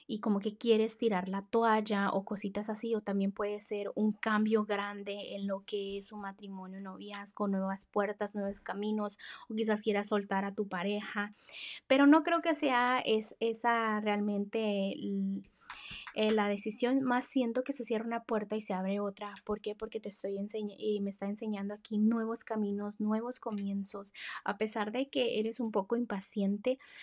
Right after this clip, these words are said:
trata de no pelear o discutir con, con la familia de tu parejita, con tu familia o con tu pareja, ¿no?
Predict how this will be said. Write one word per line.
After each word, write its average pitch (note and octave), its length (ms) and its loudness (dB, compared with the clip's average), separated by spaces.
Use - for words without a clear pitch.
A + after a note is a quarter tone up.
trata G#3+ 360 0
de B3+ 100 0
no G#3 160 0
pelear G3+ 480 0
o A3 80 -2
discutir G3 580 -6
con, G3 300 0
con G#3+ 160 -4
la G#3+ 80 0
familia G#3+ 920 0
de A#3+ 140 -4
tu A3+ 140 -6
parejita, G#3 580 -4
con A3 160 -4
tu A3 80 -4
familia G3 640 0
o B3+ 160 2
con D4+ 160 4
tu A3+ 140 2
pareja, G#3 440 -2
¿no? G3+ 280 -2